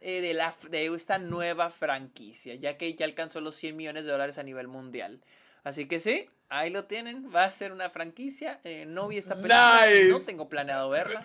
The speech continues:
Speaker 2: ¡Está chida! ¡Está padre! Yo, yo estoy puestísimo. A mí sí me gustó, se me hizo. Fíjate que, ah, me hace falta una franquicia así que sea de aventuras. ¿Qué, qué ahorita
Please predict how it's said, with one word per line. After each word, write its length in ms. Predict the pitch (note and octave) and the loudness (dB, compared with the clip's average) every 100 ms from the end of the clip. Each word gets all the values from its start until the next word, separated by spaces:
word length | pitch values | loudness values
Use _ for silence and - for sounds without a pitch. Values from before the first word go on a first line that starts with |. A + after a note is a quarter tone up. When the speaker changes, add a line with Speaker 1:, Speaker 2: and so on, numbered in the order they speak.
| A3+ | -6
Speaker 2:
¡Está 280 | A#3 D#4 | 4 6
chida! 680 | D4+ E4 F#4+ F#4+ F#4 E4+ C#4+ | 6 0 2 6 10 12 12
¡Está 320 | C4 - C#4+ - | 10 8 6 8
padre! 1040 | B3+ C4+ D4 C#4 C4 A#3+ G#3 D#3 C3+ A#2 _ _ _ _ - | 6 8 8 8 8 8 6 4 0 -4 _ _ _ _ -4
Yo, 180 | F#3 A#3 C#4 | 8 10 10
yo 80 | D4 | 8
estoy 200 | D4 G4+ | 6 6
puestísimo. 520 | F4+ - A#3 A3+ F#3+ | 6 2 2 4 4
A 120 | F3+ | 4
mí 100 | A3+ | 2
sí 120 | C#4 | 0
me 120 | E4+ D#4 | 0 0
gustó, 440 | A#3+ - B3 D4+ G#3+ | 0 4 4 4 -4
se 100 | G3+ | -4
me 80 | G3 | -4
hizo. 420 | G3 A#3+ A3+ F3+ - - - _ _ _ | 0 2 4 2 -4 -20 -20 _ _ _
Fíjate 340 | - E4 G4+ - | 0 2 2 -2
que, 220 | C#4 B3 - | 6 6 8
ah, 240 | F#3+ G3+ | 6 4
me 140 | G3 G#3 | 4 0
hace 240 | G#3+ A3 | 0 0
falta 280 | B3 B3+ A#3+ | -4 -4 -4
una 160 | A#3+ B3 | -4 -4
franquicia 440 | A3 F#3 F3 E3+ | -4 -8 -10 -10
así 140 | G3 F#3+ | -10 -8
que 160 | G3+ | -10
sea 320 | G3 G3 G3 | -6 -2 -2
de 120 | F#3+ F#3+ | 2 2
aventuras. 680 | E3 C#3 C3+ D3+ D3+ C3+ - | 2 -2 -8 -4 0 0 2
¿Qué, 280 | A3 C4+ | 0 0
qué 100 | - C#4 | -2 -2
ahorita 220 | F#4 | 0